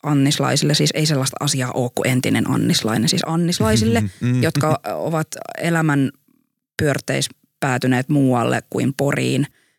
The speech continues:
Speaker 1: niin Annis on semmonen selkeästi ankkuri, että tossa tosi paljon nyt sinä aikanakin, mitä mä oon niinku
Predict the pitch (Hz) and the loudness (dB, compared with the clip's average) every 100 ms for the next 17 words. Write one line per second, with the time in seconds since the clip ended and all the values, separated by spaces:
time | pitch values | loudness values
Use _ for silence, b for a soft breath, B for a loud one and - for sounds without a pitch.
0 | _ 143 - 156 151 147 104 143 143 135 | _ -4 0 2 2 2 2 2 2 4
1 | 135 139 131 - _ _ - 151 147 131 | 4 2 0 -4 _ _ -2 0 0 -2
2 | 139 - - 135 123 - 139 123 - _ | -2 -4 -2 -2 -2 -4 -4 -2 -4 _
3 | - 135 - 147 147 - 143 - _ _ | -10 -8 -6 -2 0 0 -2 -4 _ _
4 | _ _ 147 151 143 127 127 135 139 131 | _ _ -2 0 2 2 2 2 0 2
5 | 123 - 127 - 135 131 127 123 117 113 | 2 0 0 0 0 2 0 2 2 2
6 | - | 0